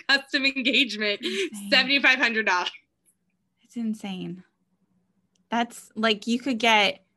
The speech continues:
Speaker 2: a decent ring for that price. You could just have your whole Disney vacation for that price. And this is just for the engagement. Okay.
Speaker 1: Yeah.
Speaker 2: All right.
Speaker 1: I, I don't know what all of that entails. That might entail, like,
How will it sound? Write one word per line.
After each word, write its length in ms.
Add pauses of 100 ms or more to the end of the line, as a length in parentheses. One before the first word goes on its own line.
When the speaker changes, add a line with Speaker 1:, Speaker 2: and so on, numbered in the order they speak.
(160)
Speaker 2:
a 120
decent 520
ring 420 (1120)
for 240
that 200
price. 640 (120)
You 180
could 160
just 160
have 180
your 80
whole 160
Disney 340
vacation 720 (760)
for 180
that 180
price. 560 (920)
And 100
this 160
is 160
just 220
for 100
the 80
engagement. 600 (120)
Okay. 260 (920)
Speaker 1:
Yeah. 200 (100)
Speaker 2:
All 80
right. 220 (100)
Speaker 1:
I, 200 (160)
I 120
don't 140
know 100
what 120
all 180
of 100
that 140
entails. 240
That 180
might 280
entail, 420
like, 180